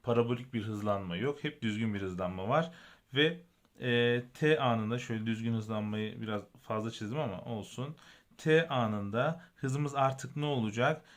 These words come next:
Şimdi ilk hızımız V ve üstüne A ivmesini kata kata T süre boyunca ne kadar katmış olacağım? A T kadar katmış olacağım. O zaman T andaki hızım ne olacak? V artı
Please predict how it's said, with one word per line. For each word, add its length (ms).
Şimdi 200
ilk 200
hızımız 420
V 280
ve 160
üstüne 600
A 240
ivmesini 500
kata 320
kata 240
T 180
süre 280
boyunca 200
ne 140
kadar 260
katmış 340
olacağım? 340
A 160
T 180
kadar 300
katmış 360
olacağım. 360
O 80
zaman 400
T 200
andaki 460
hızım 220
ne 40
olacak? 560
V 360
artı 580